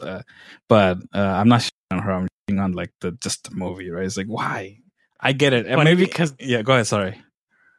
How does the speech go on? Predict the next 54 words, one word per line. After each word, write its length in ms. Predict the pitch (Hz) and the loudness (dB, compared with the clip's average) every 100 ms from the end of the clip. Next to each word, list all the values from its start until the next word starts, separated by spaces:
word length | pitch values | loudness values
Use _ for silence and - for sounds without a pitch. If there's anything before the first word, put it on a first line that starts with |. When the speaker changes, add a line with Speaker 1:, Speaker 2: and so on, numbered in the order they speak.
| _ - | _ -6
Speaker 2:
when 180 | 233 190 | 0 2
you 60 | |
s-, 160 | 160 - | 0 0
when 160 | 185 165 | 2 2
I 60 | |
saw 280 | 151 151 156 | 2 2 4
that, 240 | 180 214 - | 4 2 0
I 80 | 160 | 0
was 100 | 156 | 2
like, 240 | 156 - | -2 -4
"There's 300 | - 170 175 | -2 0 2
gonna 180 | 170 160 | 2 2
lose 220 | 143 131 | 0 -2
no 180 | 156 151 | 0 0
comment 380 | - 151 156 151 | 0 2 2 0
on 100 | 135 | -2
this." 240 | 147 - | -4 -2
I 160 | 143 196 | 2 4
know 300 | 214 226 233 | 4 4 4
Speaker 1:
<laughs> 0 | |
I 80 | 240 | 4
Speaker 2:
it's 100 | - | 4
Speaker 1:
have 220 | 156 160 | 2 4
Speaker 2:
gonna 100 | 151 | 4
Speaker 1:
to. 80 | 147 | 2
I 20 | |
Speaker 2:
comment 380 | 254 240 - - | 4 4 2 2
on 80 | |
Speaker 1:
have 100 | 151 247 | 2 2
Speaker 2:
this. 80 | 139 | 0
Speaker 1:
to, 100 | 131 | 2
man. 320 | 120 117 117 | 2 2 0
I 140 | 123 | -2
have 320 | 127 135 131 - | 0 0 -2 -6
to. 300 | - 107 101 - - - - | -6 -4 -6 -12 -20 -12 -4
Because 240 | 160 190 | 0 4
I 80 | 185 | 4
don't 140 | 202 | 4
know 120 | 208 151 | 4 2
why 220 | 123 156 | 4 4
they're 160 | 165 | 4
doing 400 | 123 120 120 107 | 2 2 2 2
it. 220 | 107 101 113 | 0 0 0
Like, 240 | 113 - - | 0 -2 -2
uh, 160 | 143 - | -2 -2
who 220 | - 165 185 | -4 2 2
are, 120 | 180 | 2
who 260 | - 151 175 | 0 0 2
is 100 | 156 | 2
the 100 | 131 | 0
audience? 360 | 120 127 110 101 | 0 0 -2 0
Definitely 340 | 175 - 175 | -2 0 0
not 240 | 135 123 104 | 0 0 2
me, 400 | 156 120 117 | 2 2 -2